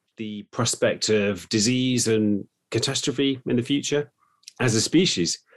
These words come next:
So that may be, just as it had an awakening effect on her, it may be having an awa-, an awakening effect on us as a species. And that may be why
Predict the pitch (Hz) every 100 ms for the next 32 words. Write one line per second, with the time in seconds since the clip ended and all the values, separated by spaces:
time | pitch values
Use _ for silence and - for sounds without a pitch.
0 | _ _ _ - 131 135 139 208 143 156
1 | 190 185 147 123 120 202 202 170 147 117
2 | 151 131 135 139 131 117 - - - 110
3 | 90 151 107 85 85 _ - _ _ -
4 | 117 123 139 123 107 120 117 113 113 110
5 | 117 113 131 117 117 117 120 110 104 113
6 | - 110 110 107 95 98 - 196 98 87
7 | - - _ - 113 123 135 120 113 104
8 | 120 147 139 101 85